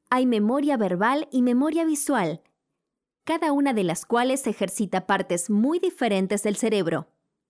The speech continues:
La mayoría de los buenos programas de entrenamiento implican una rica experiencia sensorial de imágenes y sonidos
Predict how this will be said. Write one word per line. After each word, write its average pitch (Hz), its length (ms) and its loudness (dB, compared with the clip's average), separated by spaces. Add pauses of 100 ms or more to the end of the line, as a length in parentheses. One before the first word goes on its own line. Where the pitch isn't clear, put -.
(340)
La 262 160 0
mayoría 302 460 2
de 349 100 0
los 208 240 0
buenos 254 320 0
programas 202 580 0
de 190 80 0
entrenamiento 175 880 -2
implican 269 560 0
una 240 220 0
rica 302 260 -2
experiencia 208 760 -2
sensorial 185 840 0
de 208 200 0
imágenes 311 640 0
y 254 60 -2
sonidos 233 640 0